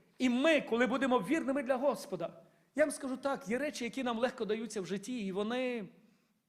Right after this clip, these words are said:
не мають ціни в нашому житті. Але якщо ми щось здобули у великій праці і у великому терпінні,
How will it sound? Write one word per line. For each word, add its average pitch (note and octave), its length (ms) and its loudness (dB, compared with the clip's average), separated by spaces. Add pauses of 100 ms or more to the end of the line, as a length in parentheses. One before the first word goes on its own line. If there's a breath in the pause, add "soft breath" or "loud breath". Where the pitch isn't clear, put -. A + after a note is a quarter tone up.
(160)
не D4+ 80 0
мають A#3 320 0
ціни F#3+ 360 -6
в D3 80 -10
нашому D#3 380 -12
житті. C#3 400 -12 (1080)
Але G#3 180 6
якщо A#3 240 2
ми A3+ 80 2
щось C#4 260 0
здобули A#3+ 520 0
у A#3+ 140 -2
великій B3+ 380 0
праці B3+ 480 -2
і A#3 100 -2
у A3 40 -2
великому B3+ 420 2
терпінні, A3+ 680 0